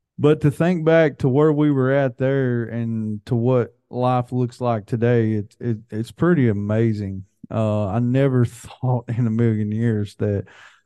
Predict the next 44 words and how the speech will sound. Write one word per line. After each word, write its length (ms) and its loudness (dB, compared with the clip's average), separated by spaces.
we 160 4
would 260 2
be 220 4
on 180 2
a 80 0
podcast 800 -2
that 220 -6
people 320 2
all 180 2
over 160 0
the 100 -2
world 320 0
are 80 -2
listening 500 -6
to, 220 0
talking 440 -2
about 320 -2
recovery. 800 -2
You 160 -6
know, 320 -4
I, 340 0
I 40 0
figured 360 0
we 160 2
might 260 0
have 80 -6
been 160 -2
on 300 -6
the 120 0
dark 380 2
web 360 0
trying 240 -2
to 60 -4
find 560 -2
some 280 -2
illicit 520 0
new 420 6
drugs 580 2
to 100 -4
do 300 0
or 120 0
something 460 -2
on 160 -2
the 100 -4